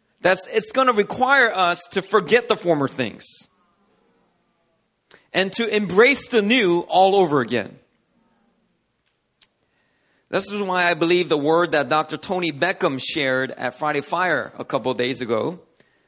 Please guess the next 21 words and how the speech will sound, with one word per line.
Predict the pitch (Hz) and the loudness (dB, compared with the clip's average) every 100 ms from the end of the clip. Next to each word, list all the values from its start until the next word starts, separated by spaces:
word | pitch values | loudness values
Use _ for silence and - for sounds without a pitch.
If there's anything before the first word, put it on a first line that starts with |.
| _ _ _ | _ _ _
He | _ 151 | _ -2
also | 165 190 190 | 0 0 -4
preached | 170 202 190 151 | -6 -6 -6 -4
on | 156 | -2
Isaiah | 139 143 151 | -2 -2 -4
forty-three | - 151 139 120 127 | -4 -4 -4 -6 -6
eighteen | 120 123 135 | -8 -8 -12
to | 131 | -8
nineteen. | 135 151 - - - _ _ _ _ _ | -6 -6 -8 -12 -12 _ _ _ _ _
I | 151 | -2
believe | 180 185 | 0 0
his | 180 143 | -2 -2
message | 165 160 165 151 | -4 -4 -6 -6
was | 143 | -6
prophetic. | - 143 170 170 - - _ _ _ _ _ _ _ _ - | -6 -6 -2 -2 -4 -12 _ _ _ _ _ _ _ _ -6
As | 139 - | -6 -6
Tony | 196 208 196 | -6 -4 -4
shared, | 160 - 208 208 160 131 143 - _ _ _ - | -4 0 2 4 2 2 -2 -6 _ _ _ -6
God's | 151 170 190 - | -2 -2 -2 -6
telling | - 240 240 156 | -2 0 0 0
us | 131 | -2